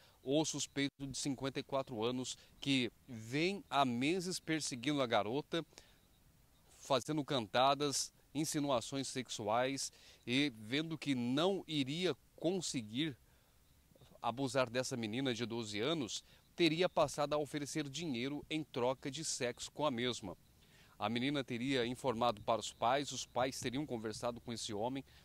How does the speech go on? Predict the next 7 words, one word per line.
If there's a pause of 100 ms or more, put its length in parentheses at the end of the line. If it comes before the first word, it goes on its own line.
(140)
homem
esse
que
não
teria (2500)
continuado (320)
a